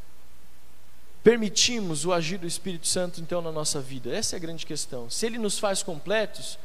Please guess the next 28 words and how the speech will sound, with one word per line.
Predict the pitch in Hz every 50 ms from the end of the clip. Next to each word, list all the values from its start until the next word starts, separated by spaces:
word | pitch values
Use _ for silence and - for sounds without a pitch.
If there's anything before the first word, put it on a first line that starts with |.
| - - - - - - -
como | - 262 294 294 294
que | - -
eu | 233
permito | - - 220 208 185 180 190 196 175 - 196
que | - 180
o |
Espírito | 165 - - - 196 185 - -
Santo | - 190 185 180 -
de | -
Deus | 156 170 170 160 156
age | 165 156 147 147 139 151
na | 147
minha | 143 143 139 135
vida? | 127 123 131 135 123 - 139 - - - - - - - - - -
Eu | 156
vou | 156 202 202
falar | - 202 190 202 202
setenta | - - 196 - - - 262 302 294 - 277
e | 220
cinco | - - 233 226 220 - 202
questões | - 208 190 - - - 170 165 170 180 170 - - - -
que | - 180
podem, | - - 170 165 165 165 156
é | 147 151
brincadeira, | 151 165 175 185 165 - 135 131 123 123
são | 117 - 143 127
só | - 180 175
cinco. | - - - 156 139 127 - -